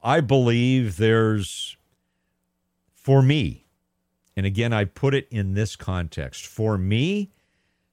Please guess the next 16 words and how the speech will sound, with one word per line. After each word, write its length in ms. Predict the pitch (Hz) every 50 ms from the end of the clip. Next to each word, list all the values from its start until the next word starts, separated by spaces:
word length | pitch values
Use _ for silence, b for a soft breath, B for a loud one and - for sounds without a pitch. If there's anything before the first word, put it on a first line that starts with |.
| _ _ -
there's 200 | - 104 92 -
a 80 | 107 92
higher 340 | 85 127 135 151 143 135
calling 480 | 113 - - 131 127 131 127 117 101 87
here. 360 | 78 85 80 73 - - - _ _ _ _ _ _ _ _ _ _ _ _ _ _ _ _ _ _ _ _ _ _ _
It, 240 | - - 117 127 - -
it's 380 | - 120 113 101 - - -
not 340 | 117 117 120 135 143 156 151
about 440 | 147 127 127 151 151 151 139 117 107
how 500 | 120 120 123 123 120 117 113 110 - - _ _ _ _ _ _ _ _ _ _ -
I 160 | 107 123 151
feel 440 | 143 - - - 110 92 87 85 87
about 340 | 82 71 82 82 80 80 82
it. 160 | 90 98 - _ _ _ _ _ _ _ _ _ _ _ _ -
It's 220 | 110 113 110 -
about 520 | 127 107 92 113 113 113 110 110 107 101